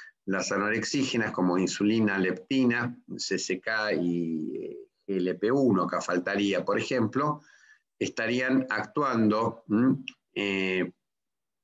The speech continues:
estimula-, perdón, estimulando la neurona inhibitoria que tiene como neurotransmisora la propio melanocortina o pom C,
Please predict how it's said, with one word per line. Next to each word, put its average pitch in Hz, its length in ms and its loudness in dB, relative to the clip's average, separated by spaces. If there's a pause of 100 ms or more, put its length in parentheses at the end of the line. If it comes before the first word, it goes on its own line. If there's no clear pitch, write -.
(140)
estimula-, 113 800 2
perdón, 95 340 0
estimulando 110 800 2
la 90 100 2
neurona 98 560 2
inhibitoria 107 800 2
que 90 140 0
tiene 95 480 0 (240)
como 87 260 -2
neurotransmisora 87 920 -4
la 87 220 -2 (580)
propio 104 760 2
melanocortina 95 1120 2
o - 220 -2
pom 95 280 2
C, 143 480 -2